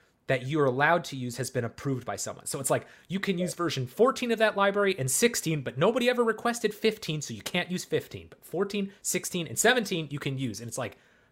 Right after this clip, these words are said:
there's just a giant binder or a website that you go to that tells you if it's approved or not. I mean, like,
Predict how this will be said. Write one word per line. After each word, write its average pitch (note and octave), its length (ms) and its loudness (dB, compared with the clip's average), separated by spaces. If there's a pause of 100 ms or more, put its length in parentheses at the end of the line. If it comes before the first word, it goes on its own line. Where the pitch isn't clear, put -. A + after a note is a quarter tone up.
there's C#3+ 120 -4
just C3 180 -4
a B2 60 0
giant C#3+ 500 0
binder C3+ 460 4
or A2+ 160 -2
a A2+ 40 -2
website B2 400 0
that A#2+ 140 -6
you C3 60 -8
go B2 140 2
to A#2+ 160 -6
that A2+ 160 -8
tells B2+ 240 0
you A#2+ 60 -2
if A#2 60 -6
it's - 120 -8
approved A2 360 -6
or G#2 60 -8
not. G2+ 260 -12
I C3+ 60 -4
mean, D3+ 140 -2
like, C#3+ 180 0